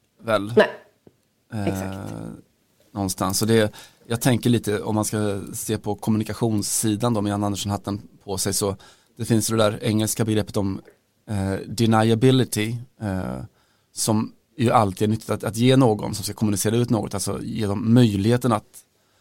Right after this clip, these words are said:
Speaker 1: att förneka eller dementera,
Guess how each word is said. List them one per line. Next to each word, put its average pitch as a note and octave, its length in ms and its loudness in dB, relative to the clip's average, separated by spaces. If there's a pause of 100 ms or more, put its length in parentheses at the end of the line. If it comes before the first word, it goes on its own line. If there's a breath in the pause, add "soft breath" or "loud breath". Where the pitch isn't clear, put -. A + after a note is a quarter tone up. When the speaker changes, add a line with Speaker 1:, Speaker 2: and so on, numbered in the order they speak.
(580)
Speaker 1:
att C3 320 0
förneka B2+ 640 6
eller A2+ 140 6
dementera, A2+ 600 6